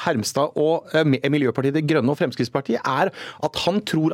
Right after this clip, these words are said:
at hver gang vi får noen utfordringer, så er liksom det eneste er løsningen, det er å regulere, forbud, påbud, og, og gjøre det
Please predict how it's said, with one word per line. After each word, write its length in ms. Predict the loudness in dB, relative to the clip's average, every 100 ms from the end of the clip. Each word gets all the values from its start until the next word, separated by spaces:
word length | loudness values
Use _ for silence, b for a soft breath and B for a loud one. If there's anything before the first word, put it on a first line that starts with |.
| 0
at 80 |
hver 400 | -2 0 0 0
gang 160 | 0 0
vi 80 | 0
får 320 | -2 -2 -2
noen 160 | -2 -2
utfordringer, 560 | -6 -2 -2 0 0 -2 B B
så 160 | -4
er 80 | -2
liksom 160 | 0 -2
det 80 | -2 -2
eneste 380 | -2 -4 -4 -2
er 100 | -2
løsningen, 540 | -2 -4 -4 -4 -2
det 80 | -2
er 160 | -2 -4
å 60 | -4
regulere, 720 | -2 0 0 0 0 -2 -4
forbud, 720 | -2 -2 -2 -2 -2 -2 -4
påbud, 560 | -2 -2 0 0 0 -4 B B B
og, 80 | -2
og 160 | 0 0
gjøre 220 | 0
det 40 | 0